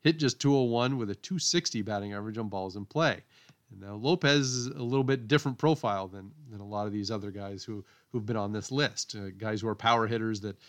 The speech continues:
uh, maybe didn't make enough contact. Well, Lopez just doesn't hit the ball very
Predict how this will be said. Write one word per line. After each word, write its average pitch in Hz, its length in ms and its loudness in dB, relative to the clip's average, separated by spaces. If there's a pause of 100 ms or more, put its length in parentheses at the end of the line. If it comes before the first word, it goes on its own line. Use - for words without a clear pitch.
(260)
uh, 98 160 -6
maybe 113 320 -2
didn't 110 200 -4
make 110 200 -4
enough 101 200 -8
contact. 131 600 2 (500)
Well, 117 260 0 (840)
Lopez 131 520 6 (220)
just 135 160 2
doesn't 113 220 2
hit 180 180 0
the 180 80 0
ball 98 180 -2
very 90 260 -14